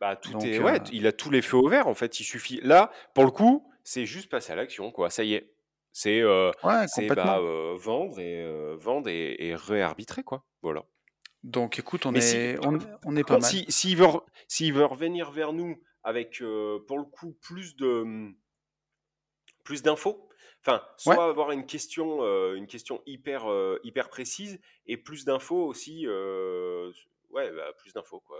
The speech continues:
Speaker 1: Plus d'infos sur, euh, par exemple, le montant de la R P, euh,
Speaker 2: Exactement.
Speaker 1: et cetera. Il,
Speaker 2: On
Speaker 1: voilà,
Speaker 2: pourra lui
Speaker 1: il
Speaker 2: donner
Speaker 1: n'hésite pas.
Speaker 2: encore un peu plus d'éléments. Tout à fait, mon cher ami. Euh,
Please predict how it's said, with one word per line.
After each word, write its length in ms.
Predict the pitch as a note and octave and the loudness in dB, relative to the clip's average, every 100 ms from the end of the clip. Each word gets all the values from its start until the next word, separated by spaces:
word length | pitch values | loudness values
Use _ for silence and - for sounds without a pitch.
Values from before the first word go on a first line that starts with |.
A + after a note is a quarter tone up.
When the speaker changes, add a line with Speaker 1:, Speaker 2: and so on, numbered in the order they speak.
| C#2+ - | -18 -20
Speaker 1:
Plus 140 | _ | _
d'infos 260 | G2 F2 A2 | -18 -16 -18
sur, 240 | - D#2+ | -16 -14
euh, 40 | D#2 | -14
par 120 | D#2+ | -14
exemple, 260 | E2 F#2 D#2 | -16 -18 -14
le 60 | |
montant 320 | E2+ F2 F#2 | -12 -8 -8
de 80 | F#2 | -8
la 120 | E2 | -10
R 120 | D#2+ - | -12 -10
P, 260 | F2 A2 | -8 -8
euh, 40 | - - - - | -10 -16 -20 -12
Speaker 2:
Exactement. 580 | C3+ A#2 C#3+ - D3 D3+ | -8 0 0 2 2 2
Speaker 1:
et 40 | C#3+ | 0
cetera. 40 | |
Il, 260 | F2 D#2+ D#2+ _ _ _ _ _ | -8 -14 -20 _ _ _ _ _
Speaker 2:
On 60 | C3 | -4
Speaker 1:
voilà, 120 | F2 | -2
Speaker 2:
pourra 160 | B2+ C3+ | 4 4
lui 100 | C3 | 4
Speaker 1:
il 40 | |
Speaker 2:
donner 220 | A#2 A#2+ | 2 0
Speaker 1:
n'hésite 220 | B2 B2 - | 0 -2 -2
pas. 160 | E2+ - | -2 -2
Speaker 2:
encore 400 | C3+ D3+ C#3 C3+ - _ | -4 -4 -4 -8 -20 _
un 140 | D#3+ | 0
peu 120 | D3+ C#3+ | 0 -2
plus 320 | - F3+ D3 | -2 0 4
d'éléments. 540 | D#3+ D#3 D3+ C3+ - - - - - - | 6 6 6 4 0 -18 -18 -18 -18 -10
Tout 140 | - F3 | -4 8
à 100 | F3+ | 8
fait, 160 | - D3+ | 10 8
mon 140 | C#3 | 8
cher 220 | - D3 | 6 4
ami. 220 | C3 C3+ B2+ - - - - - _ _ | 4 2 -4 -12 -16 -16 -18 -20 _ _
Euh, 1000 | D#3 D#3+ D#3+ D#3+ D#3 D#3 D3+ C#3+ C#3 C#3 | 10 12 12 12 10 8 8 6 6 4